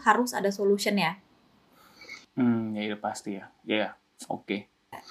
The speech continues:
Speaker 1: Sampai kita setuju nih kan, udah kan, "Oke, udah setuju ya untuk, um, ininya, udah jobs to be done-nya udah setuju ya, untuk solution-nya udah setuju," udah, oke. Kita move on lah ke step lima.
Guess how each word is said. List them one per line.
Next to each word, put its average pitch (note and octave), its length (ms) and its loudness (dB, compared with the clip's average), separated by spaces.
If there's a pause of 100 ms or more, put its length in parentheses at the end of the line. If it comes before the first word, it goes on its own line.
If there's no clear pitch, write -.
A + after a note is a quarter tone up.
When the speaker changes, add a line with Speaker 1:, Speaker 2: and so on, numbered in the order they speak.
(400)
Speaker 1:
Sampai A3+ 400 2
kita A#3+ 240 -2
setuju B3+ 400 6
nih B3+ 160 6
kan, A3+ 120 10 (280)
udah G#3+ 100 4
kan, A3+ 140 8 (160)
"Oke, D#4 160 4
udah B3 160 8
setuju B3+ 320 2
ya A#3+ 320 10
untuk, G#3 560 -4
um, F#3+ 560 0
ininya, G3+ 480 2
udah G3 320 2
jobs G3+ 240 4
to G#3+ 80 4
be G#3+ 80 2
done-nya G3 320 4
udah A3 80 6
setuju A3+ 320 0
ya, G3 400 4
untuk G#3+ 240 -4
solution-nya A3+ 400 4
udah G#3+ 160 4
setuju," A3+ 400 0
udah, - 400 0
oke. - 320 0 (640)
Kita - 160 8
move G#3 160 4
on G3+ 240 4
lah D4+ 240 8
ke B3+ 160 0
step A#3+ 240 0
lima. C4 400 8